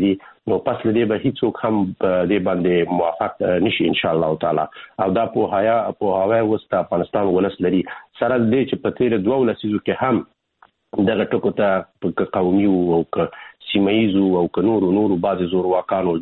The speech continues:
بعضې چورواکانو او بعضې هغه کړیو چې د خپلو ګټو په خاطر باندې د قوم او د سیمې او د څه او د ژبې نه ګټه پورته کوله، هغو هم خپل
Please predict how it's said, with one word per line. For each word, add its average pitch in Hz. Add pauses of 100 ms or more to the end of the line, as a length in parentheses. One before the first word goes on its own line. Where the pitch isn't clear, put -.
(140)
بعضې 87
چورواکانو 87 (440)
او 92
بعضې 101
هغه 92 (260)
کړیو 92
چې -
د -
خپلو 95 (160)
ګټو 90
په -
خاطر 90
باندې 87
د 85 (120)
قوم 87
او 82
د -
سیمې 90
او 85
د 87
څه -
او 87
د - (100)
ژبې 85 (440)
نه 90 (120)
ګټه 90
پورته 90
کوله، 87
هغو 113 (100)
هم 120
خپل 104